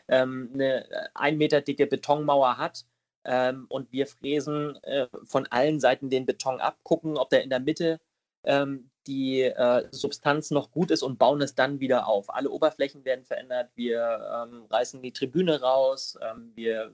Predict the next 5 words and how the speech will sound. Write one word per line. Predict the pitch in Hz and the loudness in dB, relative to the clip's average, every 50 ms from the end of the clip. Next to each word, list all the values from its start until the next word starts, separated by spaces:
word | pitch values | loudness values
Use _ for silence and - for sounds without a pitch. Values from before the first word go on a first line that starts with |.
| 120 _ - | -16 _ -8
bringen | 113 127 127 127 127 123 117 | -6 -4 -4 -4 -4 0 2
dann | 113 110 117 120 113 | 2 2 2 0 -4
im, | 107 120 117 113 113 117 120 - _ _ _ _ _ _ _ _ _ - | -6 -6 -8 -8 -10 -14 -18 -20 _ _ _ _ _ _ _ _ _ -2
gegen | 127 123 127 123 | -2 0 0 0
Ende | - - 147 143 135 131 131 | 0 0 4 6 6 6 6